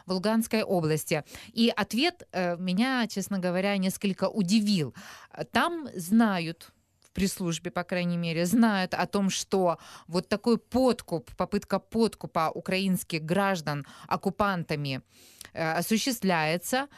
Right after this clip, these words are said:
Но и когда мы предложили выступить сегодня Службе безопасности Украины в нашем эфире с какой-либо инструкцией, что же делать гражданам, что делать представителям власти, что делать, э, людям, которые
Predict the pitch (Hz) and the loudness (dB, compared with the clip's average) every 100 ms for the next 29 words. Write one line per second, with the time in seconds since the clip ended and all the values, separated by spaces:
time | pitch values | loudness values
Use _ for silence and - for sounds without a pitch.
0 | - - 202 233 277 185 143 104 196 185 | -20 -2 4 6 6 4 0 -4 -4 0
1 | 208 190 269 277 240 214 208 220 202 254 | 0 2 2 2 0 -2 0 0 2 0
2 | 214 160 170 214 - - - 127 - - | 0 -2 -4 -4 -4 -10 -16 -18 -16 -10
3 | 165 185 190 139 143 - 180 175 143 151 | -6 -2 -2 -2 -8 -6 -4 -6 -6 -8
4 | 156 175 170 160 151 - 156 170 175 160 | -6 -2 -2 -4 -8 -8 -6 -2 -2 -2
5 | 147 160 170 - 160 156 - 277 320 180 | -2 -2 -2 -2 -2 -2 -4 -2 2 0
6 | - - - - 185 226 220 208 214 196 | -2 -16 -14 -6 -2 2 2 2 2 0
7 | 185 - 294 - - 165 - 226 196 220 | -2 -2 -4 -2 -4 -2 -2 -2 0 0
8 | 233 226 190 170 196 196 190 165 175 170 | 2 2 0 0 2 2 2 0 0 -2
9 | - - - - 240 247 254 233 - 202 | -6 -16 -16 -4 -2 0 0 0 -4 -8
10 | - 196 214 - 190 185 165 139 160 180 | -4 -2 -2 -2 -2 0 -2 -2 0 2
11 | 175 - 165 151 - 208 254 247 226 - | 0 -2 -8 -6 -2 0 2 2 0 -2
12 | 202 190 185 180 180 180 208 190 175 170 | -2 0 0 0 0 0 0 0 -2 -2
13 | 196 196 190 | 0 0 0